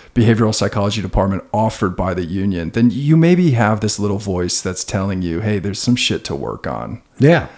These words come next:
Speaker 1: So I know we could talk all day.
Speaker 2: Yeah.
Speaker 1: I know we're gonna try to keep today's episode short. My goal was to, to allow members to meet you, hear your voice,
Speaker 2: Yeah.
Speaker 1: understand that you're super credible, you're very relatable, and you're available, right? And you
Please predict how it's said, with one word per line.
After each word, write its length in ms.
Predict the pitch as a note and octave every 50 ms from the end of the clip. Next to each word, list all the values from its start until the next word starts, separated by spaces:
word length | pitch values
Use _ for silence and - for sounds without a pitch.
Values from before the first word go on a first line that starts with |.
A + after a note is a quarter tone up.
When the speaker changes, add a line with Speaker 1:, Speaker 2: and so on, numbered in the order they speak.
| - _
Speaker 1:
So 460 | - - - B2 A#2 G#2+ G2+ - - - -
I 100 | - A2+
know 160 | A#2+ C#3 E3+
we 120 | E3 D#3+ -
could 120 | - B2+
talk 320 | - A2 G2 G2+ G2+ - -
all 240 | - G2+ G2 G2 F#2+
day. 380 | F#2 - F2 F2 E2 F2 G2 A#2
Speaker 2:
Yeah. 180 | C3 C#3+ B2 A2
Speaker 1:
I 20 |
know 120 | A#2 B2+ C3
we're 80 | C3+
gonna 160 | C3+ C#3 C3
try 180 | G2+ - A#2+ A2
to 60 | A2
keep 180 | A2 - A#2+ G#2+
today's 300 | - G#2+ G#2+ G#2 G2 -
episode 440 | F2+ - - G2 - G#2+ F#2+ F2 -
short. 560 | - - - - G#2 F2+ F#2+ G#2+ B2+ - - - - - - - - - - - -
My 280 | A2+ A2+ A2+ C3 D#3
goal 320 | E3+ C3+ C#3 B2 A2+ G#2+ G#2
was 200 | G2+ G2 G2+ -
to, 340 | - - G#2 G2 F#2 F2+ F2 - _ _ _
to 420 | - - A2+ G2 G2 F#2+ F2 D2+ - _ _ -
allow 380 | - A2+ A2 A2 A#2+ B2 A2 -
members 360 | A2+ A#2 A2 A#2 A2+ A2 -
to 80 | - G#2
meet 420 | F#2+ F#2+ F#2+ G2 A2+ A2+ - -
you, 220 | C#3 C#3+ D3+ D#3+ E3
hear 220 | - C3 B2 B2
your 120 | B2 A#2+ A2+
voice, 460 | G#2 G2+ G2+ F#2 G2 A2+ A#2 A2+ -
Speaker 2:
Yeah. 220 | B2+ B2 A2+ F#2 - -
Speaker 1:
understand 440 | A2+ A#2+ B2+ C3 B2 - B2 A#2+ A2+
that 60 | G#2+
you're 100 | G#2 F#2+
super 580 | F2+ - - - - - E3 D3+ B2 - B2 A2+
credible, 500 | - - G#2+ G#2 G#2 G#2+ G2+ G#2 G#2 G#2
you're 100 | G#2 F#2+
very 320 | G2 A2 A#2 A#2 A#2 A#2
relatable, 680 | A#2 A2+ G#2 G2+ G2+ G2 G2+ G2+ - G#2+ G2+ G2+ F#2+ -
and 100 | A2 A2
you're 140 | G#2+ G#2+ G#2
available, 760 | G2+ F#2+ F2+ G#2 A#2+ E3+ F#3 D#3+ - - D#2 A1+ A#1+ - -
right? 300 | - G2 G2+ A2 B2+ -
And 100 | G2+ A2+
you 120 | A2 A2+